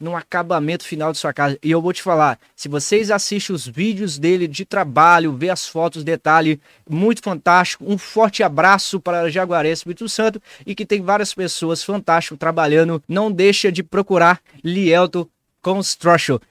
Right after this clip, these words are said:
Fantástico o todo o trabalho dele. Hoje eu trouxe aqui pra todos vocês duas listas pra que vocês possam tá observando em caso vocês adquiriram todo o cartaz, toda a trilogia, toda a revista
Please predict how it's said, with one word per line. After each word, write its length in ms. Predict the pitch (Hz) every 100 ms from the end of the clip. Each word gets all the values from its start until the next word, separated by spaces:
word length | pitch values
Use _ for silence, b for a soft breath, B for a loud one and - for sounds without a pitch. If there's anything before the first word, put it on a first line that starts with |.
| _
Fantástico 840 | - 202 214 - 160 165 - 175 147 _ _
o 160 | - 156
todo 400 | - 185 202 180
o 40 |
trabalho 560 | 185 170 131 151 151 135
dele. 360 | 127 123 107 - - - -
Hoje 240 | 233 247
eu 80 | 262
trouxe 280 | 240 247 240
aqui 180 | 214 226
pra 180 | 214 - -
todos 320 | 233 233 190 185
vocês 380 | 190 - 190 160
duas 400 | 147 185 226 190 147
listas 520 | 170 202 - - 175
pra 180 | - 170
que 100 | 165
vocês 400 | 160 165 165 165
possam 380 | - 160 156 156
tá 260 | 143 147 -
observando 760 | 180 190 185 - 196 151 170 175
em 140 | 202 -
caso 340 | 180 180 175
vocês 720 | 175 185 - 165 165 170 - -
adquiriram 1000 | 160 196 190 185 208 202 180 185 185 175 - _ _ -
todo 280 | 233 208
o 20 | 202
cartaz, 600 | 202 180 180 180 180 -
toda 200 | 196 202
a 40 |
trilogia, 440 | 190 185 151 175
toda 240 | 170 185 185
a 20 |
revista 480 | 170 156 175 175